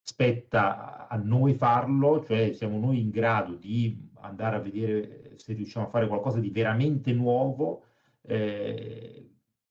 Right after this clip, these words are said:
avendo un background magari, no, di, di sottoscrizione per venti anni, oppure dobbiamo creare magari delle safe zones, delle aree,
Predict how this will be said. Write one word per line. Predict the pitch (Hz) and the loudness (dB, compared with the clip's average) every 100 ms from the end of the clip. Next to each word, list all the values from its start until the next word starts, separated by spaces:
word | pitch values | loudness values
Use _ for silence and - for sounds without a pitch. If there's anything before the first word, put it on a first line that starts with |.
| - | -8
avendo | 110 120 117 | -2 0 2
un | 110 | 2
background | 107 107 113 120 123 117 98 98 | 2 0 0 0 2 0 -2 -8
magari, | 95 98 113 104 | -12 -4 -2 -2
no, | 107 117 | 0 -2
di, | 98 104 | -2 -6
di | 101 110 98 87 | -4 -4 -4 -6
sottoscrizione | - 98 - - 104 127 110 | -14 -18 -16 -12 -6 -4 -4
per | 101 | -4
venti | - 117 139 | -6 -4 -2
anni, | 127 131 | 0 0
oppure | 113 127 120 | 0 0 -2
dobbiamo | 101 110 113 | 0 0 0
creare | 104 104 110 | -2 -2 -2
magari | 101 101 110 | -2 -4 -4
delle | 98 95 | -4 -8
safe | - 123 113 - | -6 -4 -4 -6
zones, | 123 113 90 - | -4 -4 -4 -10
delle | 95 98 | -8 -2
aree, | 113 117 104 | 2 2 0